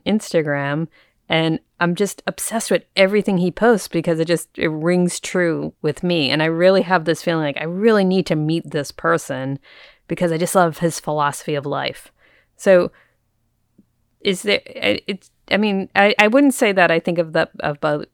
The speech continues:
Mount Everest or this person day and night, but so what's, like, close to being obsessed and, like, having this almost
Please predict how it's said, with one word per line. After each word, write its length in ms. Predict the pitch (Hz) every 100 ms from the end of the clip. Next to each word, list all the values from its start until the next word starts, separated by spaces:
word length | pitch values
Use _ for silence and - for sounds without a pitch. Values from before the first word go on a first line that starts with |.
| _ -
Mount 260 | 156 156
Everest 360 | 151 147 151 -
or 120 | -
this 180 | 151 151
person 560 | - 156 147 151 151 143 _ _ _
day 240 | - 156 156
and 180 | 143 143
night, 480 | 135 185 381 - - - -
but 300 | - 185 - - - -
so 180 | -
what's, 380 | 220 233 254 -
like, 340 | 262 247 220 -
close 420 | - 190 185 -
to 100 | 185
being 280 | 175 170 165
obsessed 920 | 147 - - 165 160 - - 185 - _ _ _ _ -
and, 380 | 160 156 156
like, 260 | 156 147 143
having 500 | - 156 147 151 151
this 240 | 147 143 -
almost 460 | 147 151 147 -